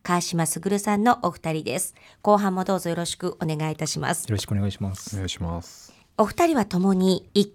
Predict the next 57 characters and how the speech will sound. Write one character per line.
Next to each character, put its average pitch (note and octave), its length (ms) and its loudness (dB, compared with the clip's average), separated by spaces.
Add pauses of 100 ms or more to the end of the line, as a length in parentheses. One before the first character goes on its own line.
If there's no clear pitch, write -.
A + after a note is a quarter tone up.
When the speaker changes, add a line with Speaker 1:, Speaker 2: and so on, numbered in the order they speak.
Speaker 1:
級 B3 260 4
建 G#3 260 2
築 - 220 -10
士 - 180 -6
で C#3+ 280 -4
い F3 60 -2
ら E3 140 0
っ - 20 -6
し - 180 -8
ゃ D#3+ 80 -2
い D#3 80 -2
ま D#3+ 140 -4
す。 - 260 -4 (840)
お G#3 60 0
仕 E4+ 120 2
事 F4 240 0
し G#3+ 100 -4
て G3 120 -2
い F#3 80 0
る E3+ 100 -2
場 E3+ 120 -2
所 B3+ 200 -2
は、 A#3+ 240 4 (240)
頼 D#4 220 6
光 F4 160 0
さ G#3+ 260 0
ん G3 140 0
は A3 260 2 (140)
頼 A#3 200 4
光 E3+ 380 0
建 F#3 240 0
築 - 200 -10
設 F3 280 -2
計 E3+ 180 0
事 D#3+ 100 -8
務 F3 180 0
所 D#3+ 260 -2
と - 180 -8
い E3 40 0
う - 20 -4
こ - 160 0
と D#3+ 140 0
で、 E3+ 360 0 (280)
Speaker 3:
は D4+ 160 -6
い。 - 20 -4
Speaker 1:
家 - 80 -
業 F3 720 -4 (380)
Speaker 3:
は A2+ 140 8
い、 - 80 4 (160)
二 F#2+ 140 4
代 F#2 220 6
目 F#2 340 4 (300)
で F#2 100 6
す。 - 220 -4 (180)
Speaker 1:
お A3 80 0
父 B3+ 240 2
様 D#3+ 560 -4